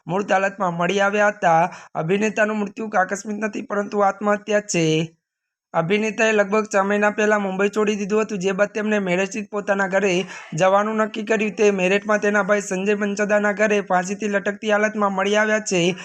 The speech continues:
ઘણા અહેવાલો મુજબ કહેવામાં આવી રહ્યું છે કે તે કામ મળી રહ્યું ન હતું અને તે આર્થિક મુશ્કેલીનો સામનો કરી રહ્યો હતો.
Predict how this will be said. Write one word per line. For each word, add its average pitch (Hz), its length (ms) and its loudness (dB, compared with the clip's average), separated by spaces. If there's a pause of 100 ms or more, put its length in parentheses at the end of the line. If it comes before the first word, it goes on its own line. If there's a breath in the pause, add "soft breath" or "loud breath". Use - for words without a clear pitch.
(200 loud breath)
ઘણા 190 220 2
અહેવાલો 214 400 0
મુજબ 185 500 2 (360 loud breath)
કહેવામાં 202 480 4
આવી 196 160 2
રહ્યું 214 160 2
છે 220 160 -2
કે 214 160 -2
તે 214 180 -2
કામ 202 220 2
મળી 208 320 0
રહ્યું 214 240 2
ન 220 60 0
હતું 208 320 2
અને 208 140 0
તે 208 140 -2
આર્થિક 196 380 2
મુશ્કેલીનો 214 520 0
સામનો 208 360 0
કરી 208 280 0
રહ્યો 160 260 4
હતો. 170 420 0